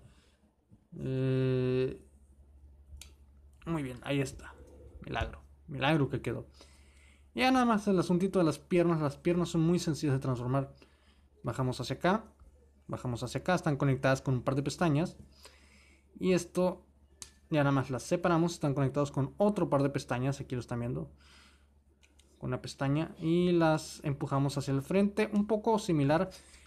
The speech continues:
a lo que era la transformación del primer, eh, Starscream. Ya nada más acomodamos hacia atrás un poco las piernas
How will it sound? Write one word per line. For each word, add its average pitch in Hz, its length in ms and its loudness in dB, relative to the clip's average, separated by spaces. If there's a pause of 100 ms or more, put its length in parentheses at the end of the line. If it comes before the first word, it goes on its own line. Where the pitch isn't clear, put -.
(140)
a 135 140 0
lo 135 240 2
que 139 140 0
era 151 100 2
la 156 140 0
transformación 127 560 -4
del 147 180 0
primer, 135 760 0
eh, 120 300 -2
Starscream. 165 680 0 (1000)
Ya 135 180 -2
nada 135 160 2
más 135 260 0
acomodamos 135 600 -2
hacia 127 140 -10
atrás - 280 -6
un 135 80 -6
poco 135 240 -6
las 131 140 -4
piernas 190 580 0